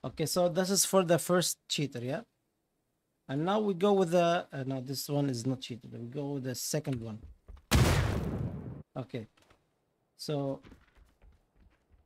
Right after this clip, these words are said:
There's the one, one guy on the left side. Like, as you can see, the, the, the auto aim locks at the target easily. Okay, this one is not making any sound. He didn't shoot yet.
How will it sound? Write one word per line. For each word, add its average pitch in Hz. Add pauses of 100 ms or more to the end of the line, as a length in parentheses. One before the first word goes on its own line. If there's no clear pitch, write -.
(760)
There's 160
the 151
one, 151
one 160
guy 151
on 139
the 131
left -
side. 151 (680)
Like, 117 (360)
as 139
you 139
can 156
see, -
the, 151
the, 135
the 143
auto 180
aim 175 (300)
locks 160
at 117
the 110
target 110 (120)
easily. 110 (2500)
Okay, 120 (260)
this 190
one 226
is 160
not 190
making 185
any 180
sound. 147
He 120
didn't 160
shoot -
yet. 135